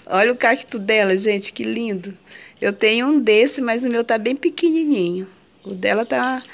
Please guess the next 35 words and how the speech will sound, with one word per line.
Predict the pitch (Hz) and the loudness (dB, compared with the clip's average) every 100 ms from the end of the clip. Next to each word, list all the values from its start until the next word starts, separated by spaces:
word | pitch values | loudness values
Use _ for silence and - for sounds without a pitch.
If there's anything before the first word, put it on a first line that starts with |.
| - - - - | -20 -20 -20 -10
muito | 208 254 - | -8 -4 0
lindo. | 349 247 220 185 180 185 185 196 | 2 2 0 -2 -4 -8 -10 -8
Gostou | 190 208 220 | -6 -2 -2
desse | 220 269 277 | -2 -4 -6
cantinho | - 240 240 - 226 220 | -6 -6 -4 -6 -6 -8
aqui, | - 247 302 | -8 -6 -4
ó? | 185 165 - - - _ - - - - - | -6 -8 -8 -8 -10 _ -20 -20 -20 -18 -2
<laughs> | - - - 381 381 415 - - - - | 0 0 6 6 6 0 -6 -8 -10 -12
Então, | - 247 - 240 240 | -4 -4 -2 0 2
essas | 262 330 | 0 -2
foram | - 320 277 | -2 0 2
as | 277 - | 0 0
plantinhas | - 240 254 233 214 214 | -2 -2 -2 -2 0 0
de | 214 | 0
uma | 208 202 | 0 0
amiga, | 202 202 226 311 311 | -2 -2 -2 0 0
no | 226 | -2
caso | 220 214 | -4 -6
da | 202 | -4
minha | 196 202 | -6 -6
cunhada, | 202 190 190 190 220 277 | -6 -4 -2 -2 -2 -4
que | 262 | -8
eu | |
tô | 208 | -10
mostrando. | 214 208 208 - 202 208 294 320 - - - - - - | -10 -8 -8 -8 -8 -10 -10 -16 -18 -18 -18 -20 -20 -12
E | 226 226 233 | -4 0 2
eu | |
espero | 247 - 240 247 | 0 0 0 0
muito | 233 233 | -2 -4
que | 262 | -4
vocês | 262 262 262 | -4 -2 -2
tenham | - 262 247 | -4 -4 -4
gostado, | 254 320 - 202 151 147 | -2 -2 0 -2 -2 -6
tá, | - 92 262 | -4 -2 -2
gente? | 233 170 175 - | -2 -6 -8 -12